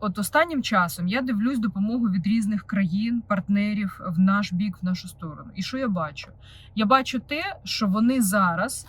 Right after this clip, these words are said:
е, з-, стоять зі зв'язаними руками,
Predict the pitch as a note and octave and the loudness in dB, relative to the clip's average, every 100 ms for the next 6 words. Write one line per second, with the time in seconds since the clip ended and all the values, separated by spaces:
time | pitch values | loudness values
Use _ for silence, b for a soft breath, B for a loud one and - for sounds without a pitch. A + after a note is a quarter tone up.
0 | F3+ F3+ F3 E3+ E3 - - G3+ G3 B3+ | -4 -4 -2 -4 -6 -8 -4 -2 0 0
1 | D4 A3 F3+ A3 C4 A#3+ A3+ G3+ G3 - | 0 0 2 2 2 2 2 2 -2 -2
2 | E3 D3+ D#3 F#3+ | -4 -4 -6 -10